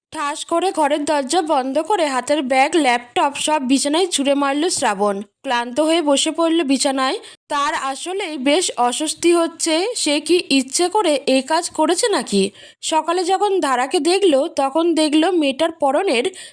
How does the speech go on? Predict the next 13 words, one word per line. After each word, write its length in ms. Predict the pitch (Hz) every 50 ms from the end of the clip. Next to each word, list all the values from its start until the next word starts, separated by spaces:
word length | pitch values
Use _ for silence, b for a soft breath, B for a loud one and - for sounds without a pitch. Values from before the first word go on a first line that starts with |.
| B B -
জামাটা 420 | 240 285 285 277 285 294 294 381 349
বেশ 320 | 269 294 302 370 370 -
পুরানো, 520 | - 254 247 233 214 196 202 202 196 202 202 b b b b b b -
আর 200 | 285 277 285 302
শাড়ি 380 | - - - 294 269 262 339 381
তো 180 | 370 381 339
পরতে 400 | 339 - 285 277 285 - - 320
পারছে 400 | 320 311 294 294 285 294 - 311
না। 240 | 294 294 285 320 415 b b b b b b -
গত 260 | 226 285 277 285 285
রাতে 320 | 359 359 349 311 311 - 392
তো 140 | 392 427 339
বলল 500 | 269 277 247 220 214 208 196 196 208